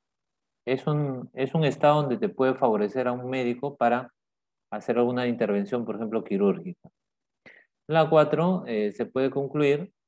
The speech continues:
que el experimento de la hibernación en ratones, ¿cuál es acá? Claro, acá era la,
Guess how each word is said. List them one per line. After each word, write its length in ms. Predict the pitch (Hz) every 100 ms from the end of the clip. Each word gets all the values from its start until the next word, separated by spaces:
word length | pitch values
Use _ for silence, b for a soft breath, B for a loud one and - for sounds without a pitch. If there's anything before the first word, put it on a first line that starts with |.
| _ _ _ _ -
que 80 |
el 80 | 107
experimento 840 | 107 - 117 135 143 131 123 135 135
de 140 | 113
la 120 | 101
hibernación 420 | 101 98 101 -
en 60 | 127
ratones, 420 | 131 131 131 131
¿cuál 200 | - 156
es 100 | 165
acá? 340 | 165 170 220 - _ _ _ _ _ _
Claro, 420 | 107 110 104 98
acá 200 | 101 135
era 180 | 131 131
la, 360 | 131 139 156